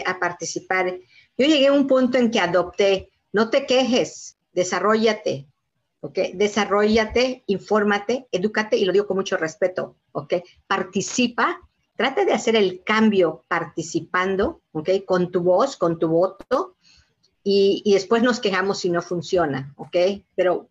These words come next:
puro quejarse, quejarse, a veces no funciona. Tiene uno que ser el cambio que uno mismo quiere ser, el cambio que uno quiere ver en ese mundo, como decía, este, um, Mahatma Gandhi, ¿no?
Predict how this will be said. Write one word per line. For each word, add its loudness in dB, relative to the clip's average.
puro 2
quejarse, -4
quejarse, -4
a 0
veces 0
no 0
funciona. -2
Tiene 0
uno -2
que -2
ser -2
el -2
cambio 0
que -2
uno 0
mismo 0
quiere 0
ser, -2
el -2
cambio 0
que -2
uno -2
quiere 2
ver 2
en 0
ese -4
mundo, 2
como -2
decía, 0
este, -4
um, -4
Mahatma 0
Gandhi, 0
¿no? 0